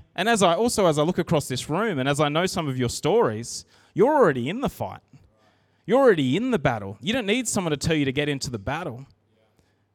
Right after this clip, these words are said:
But the issue is, the battle you're in, you probably feel a bit more like the Israelites in this story than David. You feel a bit more terrified and dismayed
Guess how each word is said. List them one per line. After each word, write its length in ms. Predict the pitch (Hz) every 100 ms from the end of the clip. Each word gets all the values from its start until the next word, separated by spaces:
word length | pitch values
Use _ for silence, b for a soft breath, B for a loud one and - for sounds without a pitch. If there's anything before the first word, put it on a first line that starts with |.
| _ _ _ _ _ _
But 140 | 175
the 180 | 160 180
issue 320 | 247 - 165
is, 540 | 123 113 135 - - - _ _ _ _ -
the 60 | 147
battle 320 | 185 233 196
you're 300 | 147 127 160
in, 400 | 233 139 127 151 135
you 140 | 156
probably 580 | - 220 247 202 151 131
feel 260 | - 156
a 60 | 135
bit 180 | 151 202
more 200 | 165 151
like 240 | 139 127
the 160 | 123 160
Israelites 580 | 208 170 127 120 - 123
in 80 |
this 140 | 113 -
story 480 | - 113 107 104 117
than 180 | 113
David. 440 | 110 135 165 85 - _ _ _ _ _ _ _
You 120 | - 135
feel 260 | 202 196
a 20 |
bit 180 | 156 175
more 160 | 147 131
terrified 760 | - 170 202 175 - 139 127
and 100 | 120
dismayed 800 | 117 117 - 147 170 147 117 117